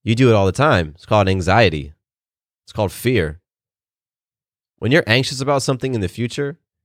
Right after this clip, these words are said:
you are creating a feeling in your body around something that hasn't happened yet. You're just creating a feeling that feels crappy. You know, it doesn't feel great to be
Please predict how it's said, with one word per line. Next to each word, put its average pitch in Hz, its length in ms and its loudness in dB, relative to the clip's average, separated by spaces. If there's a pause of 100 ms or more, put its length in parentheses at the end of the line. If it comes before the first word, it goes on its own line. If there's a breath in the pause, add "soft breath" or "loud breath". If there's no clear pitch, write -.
(360)
you 117 200 2
are 139 100 4
creating 123 380 0
a 92 40 -2
feeling 127 440 -2
in 104 100 -2
your 98 140 0
body 95 380 2
around 90 240 -4
something 92 260 -4
that 85 100 -4
hasn't 85 300 -2
happened 80 320 -6
yet. 65 180 -10 (2000)
You're 101 80 2
just 113 200 2
creating 101 280 4
a 87 60 2
feeling 95 320 2
that 85 260 -2
feels 85 260 -2
crappy. 80 480 -4 (1080)
You 76 100 -6
know, 76 100 -2
it 87 80 -2
doesn't 104 260 2
feel 110 180 2
great 82 300 0
to 78 100 -4
be 78 300 -4